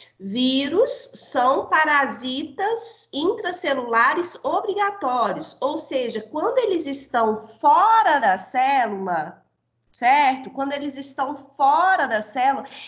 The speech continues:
eles são incapazes de se multiplicar. Por isso que é tão importante quando a gente fala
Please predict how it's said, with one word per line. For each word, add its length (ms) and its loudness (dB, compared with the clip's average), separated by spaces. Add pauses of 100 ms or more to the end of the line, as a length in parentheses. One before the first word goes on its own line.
(120)
eles 300 -4
são 380 -2 (120)
incapazes 1040 0
de 80 -4
se 180 -4
multiplicar. 1040 -4 (640)
Por 260 2
isso 680 2
que 80 -8
é 80 -4
tão 300 -4
importante 760 -2
quando 160 -6
a 60 -6
gente 340 -6
fala 420 2